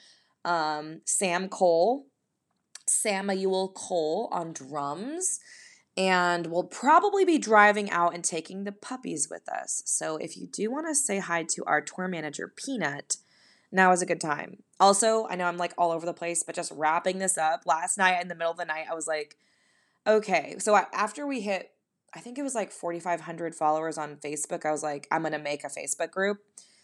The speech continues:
And we kind of soared past that, and I was like,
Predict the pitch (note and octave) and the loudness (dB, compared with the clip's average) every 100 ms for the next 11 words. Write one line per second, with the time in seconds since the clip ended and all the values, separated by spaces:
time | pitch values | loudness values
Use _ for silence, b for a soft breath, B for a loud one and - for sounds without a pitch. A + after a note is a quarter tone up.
0 | B B - F3 E3+ D#3+ D#3+ E3+ F#3+ E3+ | B B -2 2 4 2 0 0 0 2
1 | - E3+ D#3+ D#3+ D#3+ D#3+ C3+ C#3 G3 F#3+ | 2 4 2 2 -2 0 2 2 4 4
2 | F#3+ D#3+ D3+ D3 | 4 0 -4 -6